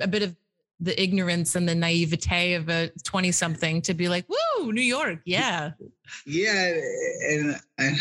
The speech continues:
Speaker 2: I would say I probably had a little bit of arrogance as well, which is,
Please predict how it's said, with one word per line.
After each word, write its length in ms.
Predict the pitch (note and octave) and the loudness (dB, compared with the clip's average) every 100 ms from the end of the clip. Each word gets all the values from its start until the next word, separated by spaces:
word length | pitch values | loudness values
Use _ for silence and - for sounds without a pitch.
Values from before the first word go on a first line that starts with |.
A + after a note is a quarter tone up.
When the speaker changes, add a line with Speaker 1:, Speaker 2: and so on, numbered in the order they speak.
| G3+ | 0
Speaker 2:
I 60 | |
would 120 | F3 - | 0 0
say 200 | F3+ E3+ | -2 -2
I 40 | |
probably 340 | F3 G3+ A3+ | -2 -2 0
had 140 | F#3 E3 | 0 0
a 40 | |
little 240 | D3+ D3 C3+ | -2 -2 -2
bit 160 | C#3+ | -2
of 140 | C3+ A2 | -2 -2
arrogance 640 | A2+ C3+ C#3 A2+ G#2 - A#2 | -2 0 -2 -2 -2 -2 0
as 240 | - - | 0 -2
well, 260 | A#2 A#2 G#2 | -2 0 -2
which 240 | A2+ - | -2 -2
is, 240 | G#2 - | 0 -2